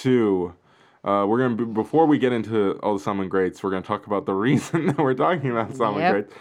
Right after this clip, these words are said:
Speaker 1: and that is the O C G metagame report. Uh,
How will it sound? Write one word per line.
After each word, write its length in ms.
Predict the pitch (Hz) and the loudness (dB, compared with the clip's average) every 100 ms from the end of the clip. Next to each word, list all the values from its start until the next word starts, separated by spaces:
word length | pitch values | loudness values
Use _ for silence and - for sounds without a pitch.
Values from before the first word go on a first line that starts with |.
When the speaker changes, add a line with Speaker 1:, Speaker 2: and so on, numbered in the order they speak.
| - - | -18 -4
Speaker 1:
and 100 | 143 | 0
that 120 | 139 | 2
is 120 | 135 | 4
the 100 | 147 | 4
O 60 | 139 | 4
C 140 | 131 | 2
G 140 | 117 120 | -2 -2
metagame 500 | 127 131 113 104 98 | -2 0 -2 -2 -4
report. 400 | 95 101 85 - - - - _ _ - | -2 -2 -2 -6 -18 -20 -20 _ _ -6
Uh, 500 | 98 95 95 95 92 | -2 0 0 0 -2